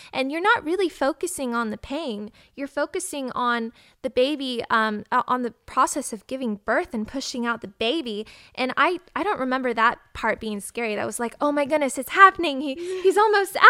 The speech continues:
Speaker 1: out."
Speaker 2: Yes.
Speaker 1: So don't be afraid of, of that part.
Speaker 2: Yes, yes. Oh, I know, lovely ladies, you don't, you, you don't have to,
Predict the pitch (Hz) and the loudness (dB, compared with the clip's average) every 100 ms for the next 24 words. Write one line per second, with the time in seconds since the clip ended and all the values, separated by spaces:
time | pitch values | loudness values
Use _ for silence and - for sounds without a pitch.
0 | 554 330 254 392 381 370 349 - 403 311 | 12 10 4 -4 -12 -10 -6 2 2 4
1 | 359 440 - 339 359 - - 285 427 262 | 6 6 6 2 2 0 2 4 4 2
2 | 214 - 226 226 214 - 214 208 - - | 0 -4 0 4 4 2 -2 -2 -4 -14
3 | - 202 180 180 214 247 - _ _ 180 | -20 -20 -20 -14 -10 -10 -12 _ _ -20
4 | 196 214 247 214 156 _ _ 226 269 269 | -20 -18 -18 -20 -20 _ _ -14 -12 -10
5 | 220 170 - - - - - 214 220 208 | -12 -16 -20 -18 -14 -14 -14 -12 -12 -12
6 | 208 214 226 247 240 208 202 214 214 202 | -10 -4 0 2 2 0 0 0 -2 -4
7 | 190 185 185 196 202 185 269 294 233 196 | -4 -4 -4 -4 0 4 8 8 6 2
8 | 180 - - - 247 254 262 262 220 247 | -2 -10 -18 -8 -4 2 4 4 4 -2
9 | 240 262 247 277 269 - - 262 277 285 | 0 -2 4 4 4 -2 -8 -4 -4 -6
10 | - 254 | -6 -4